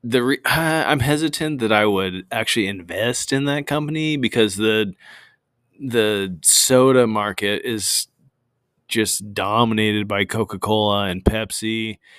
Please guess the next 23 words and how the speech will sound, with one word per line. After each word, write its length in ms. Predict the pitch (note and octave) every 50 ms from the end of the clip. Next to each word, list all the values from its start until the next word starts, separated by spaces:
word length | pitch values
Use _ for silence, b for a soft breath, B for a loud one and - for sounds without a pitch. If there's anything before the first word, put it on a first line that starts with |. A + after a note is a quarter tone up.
| b b b -
I 100 | F#2 A2
know 160 | A#2 A#2+ B2
there's 180 | B2+ C#3+ B2+ B2
a 60 | A#2+
ton 240 | - - B2+ B2+ B2
of 60 | G#2+
sugar 440 | - - - B2+ C3 B2+ C3 B2+ B2
in 120 | A#2+ A#2 A2+
those, 320 | A2 A2+ A2+ A2+ A2 A2
but 320 | - - A2+ G#2+ - - _ _ _ _ _ _
the 100 | - G#2
consumers 640 | - A#2+ A2+ A2 - - C#3 C#3 C#3 C#3+ C#3 B2 B2+
of 100 | A#2 G#2
those 180 | A2 G#2+ G#2
products 680 | - - - A#2 C#3 C#3+ C3+ B2 A2 - - - - - _ _ _ _ _ _
don't 300 | - G2 A2 C3 - -
care. 680 | - - - - B2 A#2+ A#2+ A#2+ B2 A2 G2 F#2+ - - - -
You 260 | B2+ C3+ A#2+ A2+ G#2
know, 280 | G2+ G2 G2+ G2+ G#2+
the 100 | A2 A2
people 340 | - - B2+ A#2 B2+ B2 A#2 G#2+
that 140 | G#2 G2+
are 260 | G2 F#2 G2+ G2 -